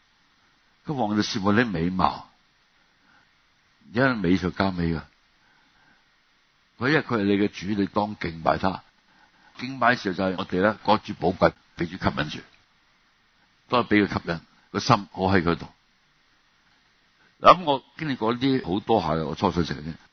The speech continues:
所以我就明白咩叫做佢經歷我同在。咁而家我哋呢，要主動啲咁俾佢經歷，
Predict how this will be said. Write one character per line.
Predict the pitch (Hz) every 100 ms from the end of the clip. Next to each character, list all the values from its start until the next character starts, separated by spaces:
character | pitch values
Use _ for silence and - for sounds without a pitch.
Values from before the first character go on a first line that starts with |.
| _ _ _ _ _ _ -
所 | 143
以 | 135
我 | 101
就 | 95 92 80
明 | - 85
白 | 80 82 - _ _ -
咩 | 131 123
叫 | 110
做 | 90 85
佢 | 87
經 | 107 104
歷 |
我 | 69 78
同 | 85 69
在。 | 69 71 - _ _ _ _ _ _ _ _ _ _ _
咁 | - 175
而 | 113
家 | 160 165 135
我 | 117
哋 | 104 101
呢， | 131 -
要 | 104
主 | - 120
動 | 113 87 90
啲 | 120 - _ -
咁 | 76 98 101
俾 | 98
佢 | 98
經 | -
歷， | 101